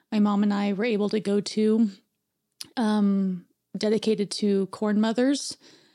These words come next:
And it was a beautiful thing to witness, but I felt like an outsider the entire time because I, I don't know exactly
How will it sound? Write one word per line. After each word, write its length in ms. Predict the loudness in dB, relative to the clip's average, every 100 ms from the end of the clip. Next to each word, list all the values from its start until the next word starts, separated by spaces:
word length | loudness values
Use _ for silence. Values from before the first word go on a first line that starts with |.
| _ _ -2
And 680 | 0 2 2 2 2 0 -2 -6
it 180 | -4 -2
was 340 | 0 0 -2 -4
a 60 | -4
beautiful 540 | 0 0 0 0 -2
thing 320 | 0 0 2 0
to 400 | -2 -2 -4 -10 -6
witness, 720 | -2 0 2 0 -2 -8 -12 _ _ _ _ _ _
but 80 | -2
I 120 | -2
felt 220 | -2 -2
like 140 | -2 -4
an 140 | -4
outsider 460 | -6 -4 -2 -2 0
the 140 | 0
entire 380 | 0 -2 -4 -4
time 480 | -6 -4 2 2 2
because 440 | 0 -2 -4 -4
I, 520 | -6 -4 -2 0 -2 -4 _ _ _ _ _ _ _
I 260 | 0 0 -2 _
don't 360 | -2 0 0 -4 _
know 420 | -2 -2 -4 -4 -4
exactly 760 | -4 -2 -4 -4 -6 -4 -6